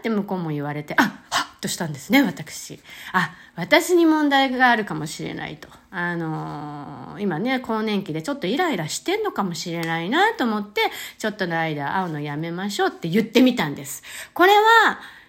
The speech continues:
私、あの、一応、自分でこんなのわざわざ言うのもあれですけど、多分私に問題があったのかなっていうふうに今気づいたところなので、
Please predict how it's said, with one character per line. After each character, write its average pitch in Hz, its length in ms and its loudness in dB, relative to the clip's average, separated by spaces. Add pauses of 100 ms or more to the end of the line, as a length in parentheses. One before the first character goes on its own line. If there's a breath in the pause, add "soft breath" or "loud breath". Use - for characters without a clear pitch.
(220 loud breath)
私、 349 520 2
あ 226 80 2
の、 240 160 4
一 233 280 0
応、 277 240 2
自 202 400 -4
分 349 200 0
で 494 80 0
こ 480 120 -2
ん 494 200 2
な 262 60 4
の 226 120 2
わ 226 140 0
ざ 214 80 0
わ 196 80 0
ざ 175 80 -2
言 202 160 0
う - 20 0
の 180 100 0
も 151 120 -2
あ 151 80 -2
れ 165 80 -4
で 202 120 -2
す 226 100 -14
け 220 100 -6
ど、 170 120 -6
多 370 140 0
分 381 180 0
私 196 380 -2
に 320 100 2
問 311 220 2
題 302 180 0
が 302 60 -2
あ 311 60 0
っ 311 80 -8
た 190 100 -6
の 165 80 -6
か 160 160 -8
な 302 200 0
っ - 20 -10
て 285 160 -6
い 190 100 -2
う 190 80 -2
ふ 180 100 -6
う 185 60 -4
に 175 80 -6
今 156 260 -6 (200)
気 202 120 0
づ 240 180 0
い 247 80 -2
た 156 140 -6
と 156 120 -8
こ 190 160 -4
ろ 220 100 -2
な 170 160 -4
の 156 160 -8
で、 262 320 0